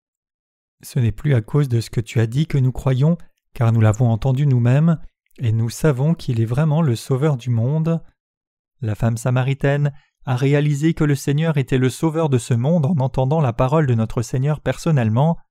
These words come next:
Pouvons-nous prêcher l'Évangile en parlant bien ou par la réputation de la dénomination quand nous prêchons l'Évangile du Seigneur ? Non. C'est possible seulement par la parole du Seigneur, qui est venue par l'Évangile de l'eau et de l'Esprit. Nous devons d'abord développer de bonnes relations humaines,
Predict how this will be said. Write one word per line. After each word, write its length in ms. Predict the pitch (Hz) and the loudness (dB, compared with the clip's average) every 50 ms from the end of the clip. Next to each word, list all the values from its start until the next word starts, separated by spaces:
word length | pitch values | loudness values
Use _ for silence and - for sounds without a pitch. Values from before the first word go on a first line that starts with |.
| _ _ _ _ _ _ _ _ _ _ - | _ _ _ _ _ _ _ _ _ _ -4
Pouvons-nous 400 | - 117 101 107 107 107 107 101 | -2 -2 0 0 0 0 -2 -2
prêcher 340 | - - 113 107 - - 123 | -2 -2 -2 -2 0 0 2
l'Évangile 500 | 117 120 120 123 123 117 117 143 139 135 | 2 2 2 2 0 0 0 0 0 0
en 100 | 123 113 | 0 0
parlant 340 | 131 123 117 123 123 123 | -2 -2 0 0 -2 -2
bien 260 | 120 117 123 139 143 139 | -2 -2 -2 -2 0 0
ou 100 | 135 123 | -2 0
par 160 | 113 131 120 | 0 0 0
la 100 | 123 127 | 0 0
réputation 600 | 123 131 131 - 135 - - 131 113 - - 147 139 | -2 -2 -2 -4 -4 -4 -2 -4 -4 -2 -2 -2 0
de 80 | 131 | 2
la 100 | 127 127 | 2 2
dénomination 760 | 117 120 131 139 135 135 135 139 143 139 139 - - 180 185 | 2 0 0 0 0 0 0 0 0 -2 -2 -2 -2 0 0
quand 160 | 175 - 151 147 | 0 -2 -2 -2
nous 100 | 147 139 | -2 -2
prêchons 320 | - 156 143 - - 156 | -2 -4 -4 -2 -2 -2
l'Évangile 460 | 156 151 143 151 147 131 156 160 156 | 0 0 0 0 0 0 0 -2 -2
du 100 | 147 151 | -2 -4
Seigneur ? 600 | 139 - 160 151 151 170 180 190 185 160 135 113 - - _ _ _ _ _ _ _ _ _ _ _ | -4 -2 -2 0 2 2 2 2 2 0 -2 -4 -8 -10 _ _ _ _ _ _ _ _ _ _ _
Non. 360 | - 110 110 113 127 143 160 151 - - _ _ _ _ _ _ _ _ _ _ _ _ | -6 -4 0 0 0 0 0 -2 -6 -10 _ _ _ _ _ _ _ _ _ _ _ _
C'est 160 | - - 160 | -2 -2 0
possible 480 | - 180 175 - - 240 233 180 139 | 2 2 0 0 0 -2 0 0 0
seulement 340 | 127 - - 143 160 190 185 | 0 0 0 0 2 2 2
par 160 | 151 143 123 | 2 0 0
la 100 | 110 110 | 0 -2
parole 300 | 113 - 160 160 160 147 | -2 0 0 2 2 0
du 100 | 120 113 | 0 -2
Seigneur, 540 | 113 - - 127 135 151 160 170 175 165 151 - - - - _ _ _ - | -6 -4 -2 0 2 2 2 2 2 2 0 -4 -10 -18 -20 _ _ _ -10
qui 180 | - - 160 165 | -4 0 0 2
est 40 | 156 | 2
venue 280 | 170 196 175 151 170 | 4 4 4 4 4
par 200 | 175 - 180 170 | 2 0 2 2
l'Évangile 500 | 160 147 127 131 131 139 135 170 185 170 | 2 2 2 2 0 0 0 0 0 0
de 80 | 131 117 | 0 0
l'eau 260 | 113 120 151 170 151 | 0 2 2 2 2
et 60 | 123 | 2
de 80 | 117 123 | 2 2
l'Esprit. 580 | 117 120 113 - - - - 165 185 190 180 _ _ _ _ _ _ _ _ _ _ _ _ - | 2 2 0 -2 -4 -2 0 0 0 -2 -4 _ _ _ _ _ _ _ _ _ _ _ _ -4
Nous 120 | 127 117 110 | -2 0 0
devons 280 | 110 107 107 113 113 | 2 0 0 0 0
d'abord 300 | 110 110 104 107 110 110 | 0 0 2 2 0 2
développer 440 | 107 117 113 117 120 120 117 - 123 | 2 0 0 2 0 0 2 2 2
de 100 | 117 120 | 2 2
bonnes 220 | 113 123 135 147 | 2 2 2 2
relations 460 | 151 147 147 143 139 131 - - 147 139 | 2 2 2 2 2 0 0 -2 -2 0
humaines, 480 | 131 139 139 147 156 160 165 170 165 | 0 0 0 2 2 4 4 2 2